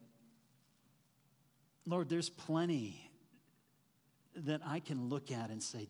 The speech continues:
"Don't you know what they've done? Father, don't you know they're not worth my time?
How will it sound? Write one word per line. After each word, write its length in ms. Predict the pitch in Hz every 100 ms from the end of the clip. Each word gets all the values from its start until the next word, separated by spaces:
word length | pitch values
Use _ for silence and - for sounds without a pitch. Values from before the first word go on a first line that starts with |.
| -
"Don't 360 | 147 175 -
you 80 | 170
know 260 | 147 131 139
what 220 | 143 139
they've 240 | 135 123
done? 340 | - 120 120 120 - - - - _ _ _ _ _ _ _ _ _ _ _ - -
Father, 320 | - 165 160
don't 460 | 127 151 196 - -
you 100 | 190
know 580 | 139 120 131 139 139 - - - - - _ _ -
they're 160 | 156
not 320 | 165 156 165
worth 340 | 151 135 147 -
my 160 | 127 98
time? 520 | - 123 127 123 110